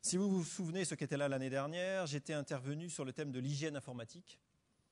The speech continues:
du retour aux bases, comme, euh, comme j'avais dit, j'avais utilisé un acronyme anglais, mais on me l'a reproché,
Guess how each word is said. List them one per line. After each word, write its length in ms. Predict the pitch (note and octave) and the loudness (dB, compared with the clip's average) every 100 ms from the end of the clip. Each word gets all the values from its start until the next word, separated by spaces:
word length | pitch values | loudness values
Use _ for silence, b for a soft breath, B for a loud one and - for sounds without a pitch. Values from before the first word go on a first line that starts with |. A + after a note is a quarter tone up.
| _ b b b - | _ b b b -8
du 140 | A#2 | 0
retour 400 | C3+ D#3 D3 E3+ | 4 4 4 4
aux 80 | C#3 | 4
bases, 480 | C3 D3 E3 D#3+ - | 6 6 6 4 -2
comme, 360 | B2+ A#2 A2+ | -4 -4 -6
euh, 160 | A2 G#2+ | -6 -6
comme 280 | - G#2+ G#2 | -6 -8 -6
j'avais 240 | G#2 G#2 | -6 -6
dit, 200 | G2+ C3+ | -6 -6
j'avais 180 | A#2 G2+ | -4 -6
utilisé 360 | G2 A2+ G#2 A2+ | -8 -10 -8 -8
un 100 | G#2 | -8
acronyme 360 | - G#2+ A2 | -10 -10 -8
anglais, 200 | A2 B2 | -8 -8
mais 80 | A#2 | -8
on 60 | G#2+ | -8
me 100 | A2 | -10
l'a 80 | |
reproché, 560 | G#2+ G#2+ - A2+ - D3 | -10 -12 -14 -18 -18 -20